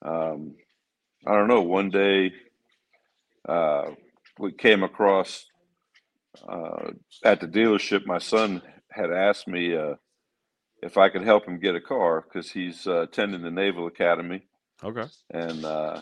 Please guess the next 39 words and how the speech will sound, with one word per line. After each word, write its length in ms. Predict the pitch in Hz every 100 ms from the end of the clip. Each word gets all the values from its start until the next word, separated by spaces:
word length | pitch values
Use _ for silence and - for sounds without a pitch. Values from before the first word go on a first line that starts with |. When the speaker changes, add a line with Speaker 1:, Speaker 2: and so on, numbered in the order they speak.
| - -
Speaker 1:
I 60 |
told 200 | - 117 135
him, 100 | 104
I 40 |
said, 220 | - 107
"Sure, 260 | 104 147 139
let's, 320 | 107 - -
let's 180 | 107 107
go 240 | - 113 110
look 180 | 110 107
at 100 | -
some 200 | - 92
Dodge 340 | 104 104 95
Challengers," 580 | - 113 104 85 80 78
'cause 140 | - 85
that's 200 | 85 -
what 100 | 87
he 60 |
was 200 | 85 80
interested 500 | 98 110 82 - 76 78
in. 200 | 82 92 _ _ _ _ _ _ _ _ _ _ -
And 140 | 107
I 80 | 107
saw 300 | 104 143 139
one 220 | 120 120
off 220 | 123 123 -
to 100 | 107
the 120 | 95
side 420 | - 131 123 101
that 60 | 87
looked 260 | 92 110 -
a 60 | 110
little 240 | 170 180
bit 260 | 165 165 -
different 400 | 156 - 117 -
than 120 | 104
all 180 | 107 101
the 80 | 95
rest. 520 | 104 85 - _